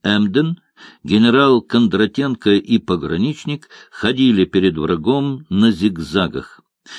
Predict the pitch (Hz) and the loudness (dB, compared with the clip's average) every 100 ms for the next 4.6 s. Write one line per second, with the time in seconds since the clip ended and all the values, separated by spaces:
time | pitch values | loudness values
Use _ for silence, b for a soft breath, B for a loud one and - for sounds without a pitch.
0 | B - 104 110 123 123 147 147 135 135 | B -2 0 2 2 2 0 -2 -6 -6
1 | 135 139 - 117 - 127 131 127 120 113 | -6 -6 -4 -6 -4 -4 0 0 -2 -4
2 | - 98 120 - 113 113 101 113 107 113 | -6 -2 -2 0 -2 0 0 -2 -2 0
3 | 113 - b b 87 123 117 104 - 92 | 0 -2 b b 0 4 4 2 0 0
4 | 87 117 117 - - | 2 2 0 -8 -20